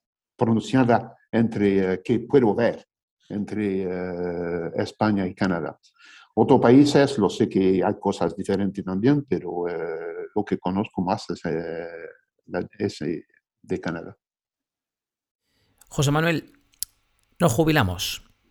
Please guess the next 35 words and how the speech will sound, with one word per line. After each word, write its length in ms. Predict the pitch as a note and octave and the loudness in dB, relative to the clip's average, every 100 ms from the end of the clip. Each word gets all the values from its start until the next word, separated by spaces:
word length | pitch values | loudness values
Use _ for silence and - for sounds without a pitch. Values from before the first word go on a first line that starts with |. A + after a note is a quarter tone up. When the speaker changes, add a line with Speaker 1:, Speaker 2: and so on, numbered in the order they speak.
| _ _ - | _ _ 0
Speaker 2:
¿Y 120 | D#3 | 2
ahora 220 | F3 C3 | 4 2
qué? 260 | - F#2+ - - _ _ _ - | 0 -6 -6 -16 _ _ _ -4
¿Qué 80 | |
se 120 | E3 D3+ | 0 2
puede 180 | B2+ | 2
hacer? 260 | F#2+ - D2 - - _ _ _ _ _ _ - | 2 -2 -10 -16 -20 _ _ _ _ _ _ -8
Antes 280 | C#3 D3 B2 | -4 -2 0
hablabas 340 | A2+ B2 A#2+ | 2 2 2
de 80 | A2 | 2
mantenernos 640 | A2+ G#2 A2+ A2+ A2+ G#2+ F2 | 0 -2 -2 -2 -2 -4 -6
activos 680 | F#2+ D#3+ D3+ D#3 - - - | -4 -2 0 -2 -4 -8 -6
a 40 | |
nivel 220 | G2 G#2 | -4 -2
mental, 420 | F#2+ F2+ C#3 C#3+ | -2 -4 -2 0
a 60 | C#3 | 0
nivel 220 | G2 F#2 | 0 -4
físico. 580 | F#2 D3 - C#3+ D#3+ - - - - - _ _ - | -4 -4 -2 -2 -4 -4 -10 -20 -20 -20 _ _ -4
¿Qué 120 | F3 | -2
podemos 420 | E3+ C3 A#2+ F#2 | 0 0 0 0
hacer? 220 | C#2+ - | -4 -8
Comentabas, 500 | - G2+ G2 B2+ C3 | -8 -4 -4 0 0
danos 280 | D#3+ E3+ - | 0 -2 -2
unas 140 | C#3 - | -2 0
cuantas 340 | C3 A2+ G#2+ | 0 0 -4
pistas 600 | - G2+ - - A#2+ - | -4 -6 -6 -10 -10 -8
en 380 | E2 G2 F#2 F#2+ | -6 -4 -4 -6
cuanto 460 | - G2 G2+ G#2+ | -4 -6 -2 0
a, 440 | G2+ G2+ F#2 F2 D#2+ | 2 2 0 -2 -4
no 140 | G#2+ | -4
sé, 140 | - - | -6 -10
pues, 300 | G2 - - | -10 -10 -6
rutinas, 760 | G#2 F#2 - B2 G#2+ G2+ G2+ | -6 -4 -2 0 2 0 0
horarios, 760 | F#2 A#2 A#2 G#2+ G#2 G#2+ - - | -2 -2 0 0 0 -2 -6 -12
eh, 540 | D#2+ G2+ F#2+ F2 F2+ | -8 -6 -4 -6 -10